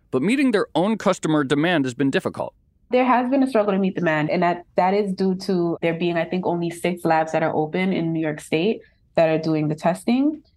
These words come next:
Speaker 2: And so that becomes tricky when you have really large purchase orders to fulfill and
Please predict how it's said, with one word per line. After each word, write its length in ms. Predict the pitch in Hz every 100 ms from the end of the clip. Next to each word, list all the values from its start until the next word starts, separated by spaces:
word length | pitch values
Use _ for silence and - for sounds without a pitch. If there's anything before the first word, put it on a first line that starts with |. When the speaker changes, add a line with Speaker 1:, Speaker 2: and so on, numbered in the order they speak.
| _ _
Speaker 2:
And 180 | 165 175
so 540 | 175 185 175 170 160 -
that 280 | 175 180 190
becomes 360 | 196 202 196
tricky 380 | - 254 254 220
when 160 | 190 185
you 80 |
have 520 | 190 190 170 170 165 180 - -
really 380 | 165 190 196 185
large 340 | 170 165 165
purchase 340 | - 170 160
orders 340 | - 165 156 156
to 80 | 170
fulfill 640 | 160 - 196 185 170 160
and 600 | - 160 156 156 156 156